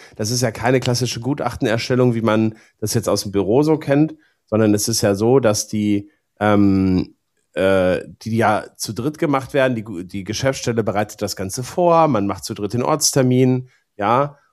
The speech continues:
und, äh, geht dann quasi, äh, dann wieder zurück und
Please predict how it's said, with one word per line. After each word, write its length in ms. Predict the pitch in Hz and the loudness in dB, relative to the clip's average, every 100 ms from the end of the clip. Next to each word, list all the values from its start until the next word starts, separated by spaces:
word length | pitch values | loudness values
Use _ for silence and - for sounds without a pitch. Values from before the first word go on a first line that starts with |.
| _ | _
und, 320 | 110 110 104 - | -2 -2 -2 -2
äh, 260 | 104 107 | 0 0
geht 220 | 104 104 | 0 0
dann 240 | 107 120 120 | 2 4 2
quasi, 760 | - 107 107 107 110 107 107 - _ _ - | 2 2 2 0 -2 -2 -2 -8 _ _ -2
äh, 340 | 107 104 104 | 2 4 2
dann 200 | 110 113 | 2 2
wieder 440 | 107 104 104 - _ _ _ | 2 2 2 -2 _ _ _
zurück 640 | - 131 120 170 - - - | -4 -2 2 0 0 -10 -6
und 320 | 113 101 | -6 -6